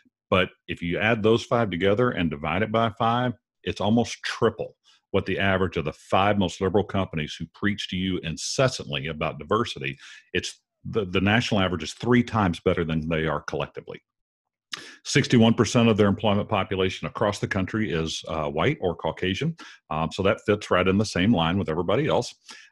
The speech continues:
Um, and then only fifty-two percent are male. So the rest of the country is actually doing something to, uh, drive the diversity piece, whether you are a person of a different nationality, race, or skin color,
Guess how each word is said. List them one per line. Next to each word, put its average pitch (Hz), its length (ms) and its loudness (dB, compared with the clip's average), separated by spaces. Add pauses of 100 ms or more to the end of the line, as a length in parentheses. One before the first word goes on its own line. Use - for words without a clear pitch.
Um, 92 320 2
and 123 120 6
then 143 240 4 (120)
only 151 200 4
fifty-two 156 500 -2
percent 131 340 -2
are 131 40 2
male. 131 300 -2 (240)
So 113 260 6
the 117 80 6
rest 143 280 6
of 151 80 6
the - 60 -6
country 101 300 4
is 90 80 0
actually 113 380 2
doing 92 560 6
something 80 560 -2 (380)
to, 95 500 2
uh, 85 280 2
drive 98 360 2
the 90 80 2
diversity 85 500 2
piece, 85 380 -4
whether 85 300 0
you 85 320 -2
are 80 320 0
a 90 120 -4
person 98 320 -4
of 80 60 -2
a 76 40 -4
different 92 260 -2
nationality, 87 600 -2
race, 85 300 -2
or - 40 -14
skin 95 280 0
color, 95 360 0